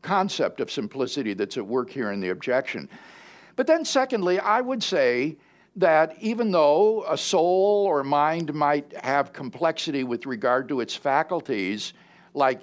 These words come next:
intellect, volition, maybe emotion, still,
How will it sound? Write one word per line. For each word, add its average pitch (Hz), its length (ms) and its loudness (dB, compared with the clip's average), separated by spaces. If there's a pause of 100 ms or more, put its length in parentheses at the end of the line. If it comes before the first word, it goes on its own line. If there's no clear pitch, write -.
intellect, 131 920 0 (600)
volition, 123 1120 -2 (760)
maybe 110 360 -4
emotion, 131 500 -2
still, 165 680 0